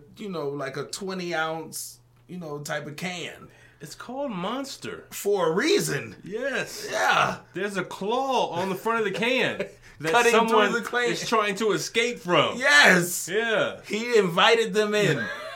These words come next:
Speaker 2: <laughs>
Speaker 1: He invited them in and drank three of 'em.
Speaker 2: Yeah, man, well, look, but so did Matthew here, man.
Speaker 1: What
Speaker 2: Matthew,
Speaker 1: happened to Matthew, man?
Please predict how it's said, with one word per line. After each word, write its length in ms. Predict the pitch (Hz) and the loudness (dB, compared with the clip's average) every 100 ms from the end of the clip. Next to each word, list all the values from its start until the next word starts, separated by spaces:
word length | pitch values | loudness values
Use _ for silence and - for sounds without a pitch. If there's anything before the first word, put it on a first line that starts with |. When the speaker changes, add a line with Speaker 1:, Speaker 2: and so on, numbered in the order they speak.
| - | 0
Speaker 2:
<laughs> 1120 | 254 - 254 247 - 226 196 - 220 - 220 196 | 2 4 6 4 6 2 2 4 2 4 0 0
Speaker 1:
He 200 | 226 208 | 2 0
invited 560 | 175 160 165 180 185 | 2 0 0 2 0
them 160 | 180 180 | -2 -2
in 160 | 175 165 | -2 0
and 120 | 147 | -2
drank 340 | 143 160 151 - | 0 0 -2 -6
three 300 | 185 226 185 | -4 4 6
of 140 | 120 | 4
'em. 120 | 98 120 | -2 -12
Speaker 2:
Yeah, 300 | 113 - 117 | -14 -16 -14
man, 380 | 117 117 117 | -12 -12 -10
well, 120 | 120 120 | -10 -6
look, 280 | 117 110 - | -6 -8 -10
but 120 | 104 - | -16 -16
so 380 | - - 202 214 | -14 -6 -4 -2
did 220 | 190 156 | -2 -2
Matthew 480 | 156 160 156 147 127 | 0 0 0 -4 -6
here, 320 | 139 127 110 | -4 -4 -4
man. 420 | 107 110 110 110 92 | -6 -6 -6 -8 -12
Speaker 1:
What 160 | 123 | -8
Speaker 2:
Matthew, 480 | 135 160 185 185 175 | -4 -2 -2 -2 -2
Speaker 1:
happened 0 | |
to 60 | 143 | -2
Matthew, 500 | 135 127 117 101 95 | -4 -6 -8 -10 -10
man? 360 | 90 87 107 | -10 -12 -14